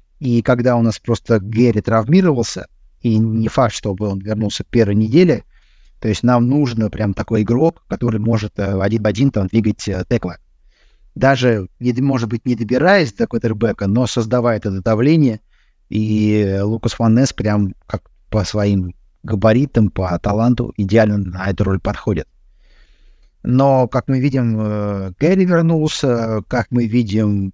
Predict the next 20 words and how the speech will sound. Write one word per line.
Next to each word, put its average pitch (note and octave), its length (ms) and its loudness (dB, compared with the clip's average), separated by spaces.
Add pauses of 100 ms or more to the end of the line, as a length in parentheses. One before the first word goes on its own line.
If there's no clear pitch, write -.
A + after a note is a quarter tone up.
по A2 160 0
пресизону, A2+ 920 0 (1200)
другие D3 540 2
игроки B2 540 2 (280)
пас-раши A#2+ 520 -2
проявляют A2 500 0
себя G#2+ 300 -2
очень, G#2 360 0
как F#2+ 200 -6
бы, G2+ 100 -6
интересно, B2+ 840 0
и G#2+ 340 -4
не G#2 160 0
факт, - 460 -2
что G2+ 560 0
Лукас G#2+ 360 -4
Ван G#2 180 4
Несс A#2 240 2
прям, G2+ 400 0 (1040)
ну, G2+ 560 0